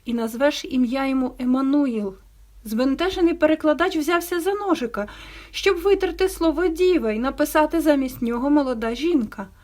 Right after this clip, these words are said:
Але тієї ж миті йому з'явився ангел Господній і не дозволив змінювати священний текст. Посланець пояснив: «Те, що видалося книжнику неможливим,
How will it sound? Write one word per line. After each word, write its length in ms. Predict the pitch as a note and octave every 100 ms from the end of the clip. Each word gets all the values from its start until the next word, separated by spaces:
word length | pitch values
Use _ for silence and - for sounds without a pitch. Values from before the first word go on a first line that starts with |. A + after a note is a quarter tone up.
| - - - - - -
Але 540 | A#3+ A#3 A#3 D#4 D4 - -
тієї 540 | - G#3+ A#3 D#4 C#4
ж 180 | A3+ -
миті 480 | A3+ A#3+ E4 E4+ A3+
йому 360 | G3 B3+ C#4+ D#4+
з'явився 640 | B3+ C#4 D4+ D#4+ - D4 -
ангел 480 | - D#4 E4+ D4+ B3+
Господній 720 | A3+ B3 - - B3 A#3 A3 G#3+ - - - -
і 100 | D4
не 140 | C#4+ D4+
дозволив 680 | D#4 D#4 C#4 D#4 F4+ D#4+
змінювати 680 | B3+ C4+ C4+ C4+ A#3+ A#3 A#3+
священний 760 | - A3+ C#4 - C#4 A#3+ A#3
текст. 380 | B3+ B3+ G3+ - - - _ _ _ _ -
Посланець 600 | A3+ - A#3 A#3 C4 -
пояснив: 680 | D4+ D#4 F#4+ - B3+ A3+ A3 _ _ _ _ _ _ _ - _ - _ _ _ _ _
«Те, 280 | D#4 D#4 A#3 _
що 280 | - - A3+
видалося 580 | B3 C4+ B3+ A#3 A#3 A3
книжнику 580 | B3 B3+ C#4+ A#3+ A#3
неможливим, 800 | A3 G#3+ G#3 G#3+ A3+ D#4 D#4 G#3+